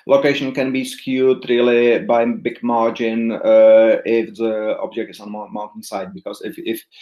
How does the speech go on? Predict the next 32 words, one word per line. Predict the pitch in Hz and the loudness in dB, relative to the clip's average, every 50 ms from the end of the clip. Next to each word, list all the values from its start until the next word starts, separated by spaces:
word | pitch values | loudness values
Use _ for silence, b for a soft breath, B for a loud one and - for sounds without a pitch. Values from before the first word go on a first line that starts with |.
| B B B B B | B B B B B
if | - 117 113 | -8 -8 -6
the | 104 110 113 | -4 -2 -2
object | 104 101 98 113 113 110 | -2 -2 -2 -4 -4 -4
is | 107 - | -6 -6
on | 110 113 | -4 -4
a | 113 | -2
mountainside, | 113 113 113 113 110 110 117 113 - - 113 107 110 110 110 113 113 | 0 0 0 0 0 -2 -6 -6 -2 0 2 4 4 4 4 2 0
so | - - 110 104 - | -2 -4 -2 -2 -2
it | - - - | -4 -8 -8
can | - 110 110 110 | -8 -6 -6 -6
be | 101 107 113 | -6 -4 -2
very | 110 113 113 113 | 0 0 0 2
well | 110 107 110 113 | 2 2 0 0
seen | 113 - - 113 107 110 113 | -2 -4 -6 -6 -4 -4 -6
from | 113 - 113 110 107 | -6 -6 -8 -6 -6
the | 110 | -6
base | 107 - 113 113 104 | -4 -2 -2 -2 -2
station | - - 110 107 104 104 104 113 113 104 | -2 -4 -4 -4 -4 -4 -4 -4 -4 -2
that | 101 107 101 | -4 -4 -2
it's | 104 107 107 107 - - - - | -2 -4 -4 -4 -8 -12 -10 -4
far | - 117 110 110 | 0 0 2 2
away, | 107 110 117 110 107 107 107 104 110 - b b b b b b - | 4 2 4 4 4 2 0 0 -2 -6 b b b b b b -8
and | 110 113 110 | -6 -4 -2
then | 113 110 110 107 107 | -2 -2 -4 -4 -6
the | 98 104 | -8 -10
Sigfox | - - 104 87 - 113 110 - - - | -8 -10 -10 -10 -8 -8 -8 -8 -10 -10
can | - 104 104 104 98 | -8 -6 -6 -4 -4
be, | 98 98 101 101 | -4 -4 -4 -4
Sigfox | 98 - - 98 - - - 107 104 - - | -6 -6 -8 -10 -10 -10 -10 -10 -10 -10 -12
can | - 107 98 101 101 101 | -12 -8 -8 -6 -6 -4
be, | 92 101 101 104 101 98 101 - | -2 0 0 0 0 0 -2 -4
um, | - - - 92 92 92 95 98 101 101 - 123 104 | -4 -6 -4 -2 -2 -2 -2 -4 -6 -8 -10 -12 -14